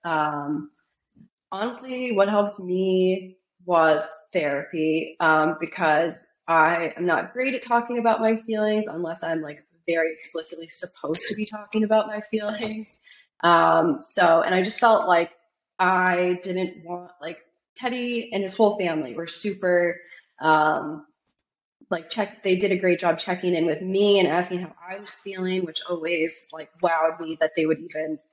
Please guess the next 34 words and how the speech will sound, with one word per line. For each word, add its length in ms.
think 420
of 380
me 480
as 540
being 240
someone 540
that, 280
um, 500
like, 300
required 680
the 60
same 420
concern 480
that 220
they, 460
that 180
they 160
did, 420
um, 220
just 160
'cause 120
they 100
were 160
going 180
through 140
so 160
much. 220
The 80
fact 220
that 120
they 200
thought 180
of 140
me, 380